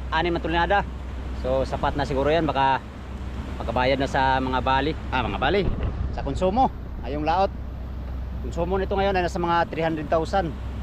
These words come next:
Unang ano kasi, unang, unang laot kaya malaki. Maraming binili na bago. Katulad itong ano, mga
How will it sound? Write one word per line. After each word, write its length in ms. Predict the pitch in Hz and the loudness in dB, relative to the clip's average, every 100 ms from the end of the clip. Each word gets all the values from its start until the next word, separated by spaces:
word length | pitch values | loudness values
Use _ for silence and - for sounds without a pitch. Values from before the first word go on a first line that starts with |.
| - - - - - | -6 -4 -4 -4 0
Unang 320 | 139 151 156 156 | 2 2 2 2
ano 80 | 156 | 2
kasi, 240 | 156 175 | 2 2
unang, 560 | 147 147 147 147 147 147 - - - - - - - - | 2 2 2 2 0 -4 -6 -6 -4 -6 -6 -6 -6 -4
unang 160 | 127 139 | 0 2
laot 240 | 143 160 | 4 4
kaya 400 | - 139 135 135 | 2 2 4 4
malaki. 400 | 131 135 160 196 - - - | 2 0 0 -2 -2 -10 -4
Maraming 400 | 117 135 139 139 | 0 2 2 2
binili 320 | 147 151 165 - - - - - | 2 2 0 -2 -8 -8 -6 -2
na 80 | 120 | 0
bago. 400 | 139 151 196 - - - - - - - - | 2 4 2 0 -6 -6 -4 -6 -4 -4 -4
Katulad 320 | 117 143 143 139 | -2 0 0 0
itong 480 | 151 143 143 143 143 | 0 0 0 -2 -2
ano, 240 | 156 151 - - - - - - - - - - 110 | 0 -2 -4 -6 -6 -6 -4 -4 -4 -4 -2 -2 -2
mga 120 | 120 | 0